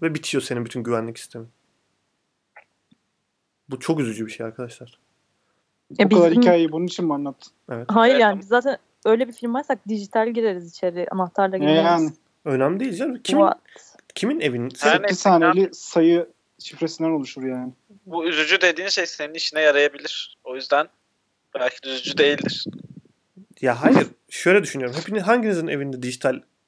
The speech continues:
Speaker 1: kapı girişi var?
Speaker 4: Bende yok. Ama kesin Nisan'da vardır.
Speaker 1: Ben bir
Speaker 4: Mecidiyeköy'de. köyde.
Speaker 1: Gül, Gül, Gülbağ.
Speaker 2: Mecidiyeköy'de muhtemelen vardır da Gülbağ'da hiç öyle bir ev olduğunu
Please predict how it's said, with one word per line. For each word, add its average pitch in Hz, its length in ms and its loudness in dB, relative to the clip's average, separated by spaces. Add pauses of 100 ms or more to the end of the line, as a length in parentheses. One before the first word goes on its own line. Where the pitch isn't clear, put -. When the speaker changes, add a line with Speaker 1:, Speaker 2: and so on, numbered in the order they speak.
(480)
Speaker 1:
kapı - 240 -4
girişi 120 280 -6
var? - 220 -6 (3250)
Speaker 4:
Bende 113 300 -10
yok. 147 480 -8 (440)
Ama 139 160 0
kesin 156 380 -4
Nisan'da 143 460 0
vardır. 147 360 4
Speaker 1:
Ben 208 200 6
bir - 380 -4 (300)
Speaker 4:
Mecidiyeköy'de. 127 880 -4 (460)
köyde. - 240 4
Speaker 1:
Gül, 359 80 -2
Gül, 143 260 -4
Gülbağ. 131 520 -2
Speaker 2:
Mecidiyeköy'de 240 680 2
muhtemelen 269 680 0
vardır 277 300 -4 (100)
da 240 60 -2
Gülbağ'da 220 600 2
hiç - 180 -10
öyle 220 280 0
bir 196 100 -4
ev 208 120 -2
olduğunu 269 360 2